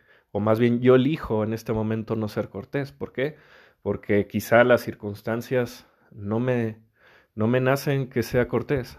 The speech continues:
me nace que sea o que me muestre molesto con algo. ¿Qué tal si en este momento me siento triste y necesito expresar esa tristeza? Porque contener esa emoción dentro de mí me va a hacer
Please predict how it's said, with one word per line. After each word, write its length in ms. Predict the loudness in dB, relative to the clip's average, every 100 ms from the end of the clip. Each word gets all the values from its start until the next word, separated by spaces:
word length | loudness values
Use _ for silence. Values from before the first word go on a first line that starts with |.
| -8
me 140 | -4
nace 300 | -2 -2 -4
que 120 | -4
sea 680 | -4 2 4 4 2 0 -6 -14 -10
o 100 | -4
que 120 | -2
me 100 | 0
muestre 720 | 0 0 -2 -2 0 0 -2 _ -8
molesto 520 | 2 4 4 2 -4
con 180 | -4 -4
algo. 380 | -6 -8 -14 _ _ _ _ _ _
¿Qué 120 | -4 2
tal 500 | 6 6 4 -2 _ _ _ _
si 840 | -18 -8 -4 -2 -2 -4 -4 -8 -10
en 140 | -10
este 200 | -6 -4
momento 400 | -2 -2 -4 -4
me 120 | -6
siento 440 | -4 -4 -2 -4 -4
triste 640 | -4 -4 -6 -10 -10 -14 _ _ -6
y 520 | -2 0 -2 -4 -10 _ -6
necesito 480 | -4 -4 -4 -2
expresar 520 | -2 -2 -6 0 0 0
esa 220 | -2 -6
tristeza? 600 | -8 -6 -6 -6 -14 _ _ _ _ _ _ -8
Porque 720 | -6 -4 -2 -2 -2 -6 _ _ _ _
contener 480 | -6 -2 2 2 2
esa 140 | 0
emoción 560 | -2 -4 -4 -4 -4 0
dentro 340 | 0 2 2
de 80 | 4
mí 220 | 4 4
me 100 | 6
va 100 | 6
a 20 |
hacer 360 | 6 4 0